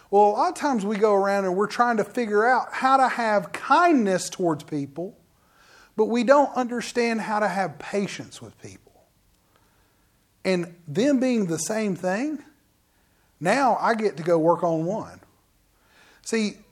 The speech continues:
I find that people who are kind but not patient, they're syrupy sweet on the outside. Have you ever met anybody that was like this and it was like, "Vicki, I'm just gonna,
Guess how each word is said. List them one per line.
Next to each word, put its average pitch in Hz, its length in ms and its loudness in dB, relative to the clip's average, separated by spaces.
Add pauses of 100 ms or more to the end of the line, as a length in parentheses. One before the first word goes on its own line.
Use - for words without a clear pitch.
(880)
I 240 120 8
find 294 380 4
that - 160 0
people 247 360 -2
who 220 120 0
are 180 140 2
kind 233 560 0
but 190 160 -2
not 196 200 2
patient, 226 640 -4 (920)
they're 190 400 0
syrupy 220 440 -2
sweet 151 520 -10
on 127 100 -10
the 143 140 -6
outside. 127 540 -10
Have 156 140 -8
you 190 100 -4
ever 180 100 -8
met 180 160 -4
anybody 180 380 -4
that 165 40 -8
was 160 140 -6
like 180 240 -4
this 180 240 -4
and 165 80 -8
it 160 40 -6
was 151 120 -6
like, 156 240 -2 (400)
"Vicki, 226 680 -2
I'm 190 120 -4
just 180 180 -6
gonna, 190 240 -6